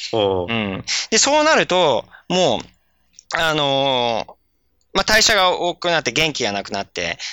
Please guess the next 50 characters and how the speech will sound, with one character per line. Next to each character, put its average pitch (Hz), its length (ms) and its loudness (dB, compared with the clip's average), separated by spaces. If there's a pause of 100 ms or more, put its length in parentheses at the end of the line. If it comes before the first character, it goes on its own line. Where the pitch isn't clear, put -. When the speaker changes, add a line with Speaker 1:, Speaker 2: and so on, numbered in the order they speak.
Speaker 2:
で、 226 80 0
そ 240 120 2
れ 254 100 2
が 277 180 4
そ 160 140 0
の 131 80 0
う 175 120 0
つ 165 140 0
の 107 80 -2
原 104 160 -2
因 98 160 -4
に 123 80 0
も 117 100 -2
な 90 160 -4
る 78 80 -8
と。 - 100 -8 (500)
で、 123 60 0
Speaker 1:
う - 20 4
ん。 - 20 6
Speaker 2:
さ 262 140 6
ら 226 100 4
に 214 220 2
そ 190 100 2
の 156 80 0
髪 180 240 0
の 185 80 0
毛 131 120 0
が 104 100 -2
抜 120 100 0
け 147 120 -2
て 139 100 0
し - 100 2
ま 117 100 -2
っ - 40 -6
た - 120 -6
り 92 80 -6
と - 120 -12
か、 - 300 -6 (380)
え 120 60 2
ー、 110 120 4
Speaker 1:
あ - 20 -
ー。 - 20 4
Speaker 2:
そ 220 280 4
う - 20 4
い 233 120 2
う 233 80 2
問 220 220 2
題、 208 320 4
肌 185 380 2
が、 98 240 -2